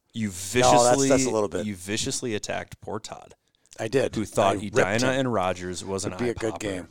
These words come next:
Speaker 2: He did, and I said no. I la-, I, I, I shrugged him off.
Speaker 1: Apologize to Todd now.
Speaker 2: Todd, I'm sorry.
Speaker 1: All right.
Speaker 2: I'll never do it again.
Speaker 1: Now that we've gotten all of that out of the way, I feel much better
Speaker 2: So do I.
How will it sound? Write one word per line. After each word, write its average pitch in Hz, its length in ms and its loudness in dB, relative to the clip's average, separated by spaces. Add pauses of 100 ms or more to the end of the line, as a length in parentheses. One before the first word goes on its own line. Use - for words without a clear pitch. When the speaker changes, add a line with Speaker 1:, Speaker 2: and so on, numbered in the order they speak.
Speaker 2:
He 117 120 -10
did, 151 260 2 (140)
and 98 120 -10
I 95 60 -8
said 87 280 -6
no. 71 200 -16 (340)
I 92 60 -12 (100)
la-, 113 300 -2
I, 92 160 -6
I, 104 160 -8 (280)
I - 60 -12
shrugged - 640 -6
him 98 180 -12
off. 87 440 -14
Speaker 1:
Apologize 107 480 -4
to - 60 -12
Todd 120 280 -10
now. - 60 -16
Speaker 2:
Todd, 113 280 0
I'm 101 120 -8
sorry. - 440 -12
Speaker 1:
All 95 60 -18
right. 85 240 -18
Speaker 2:
I'll 95 60 -18
never 90 240 -14
do 90 100 -14
it 87 60 -12
again. 87 180 -8
Speaker 1:
Now 101 80 -4
that 92 80 -8
we've 90 180 -12
gotten 90 400 -10
all 85 240 -10
of 82 120 -16
that 87 180 -12
out 85 160 -14
of 85 60 -20
the 85 60 -18
way, 90 140 -16
I 90 40 -14
feel 90 180 -10
much 87 380 -10
better 87 200 -14
Speaker 2:
So 113 200 0
do 95 120 -4
I. 80 220 -8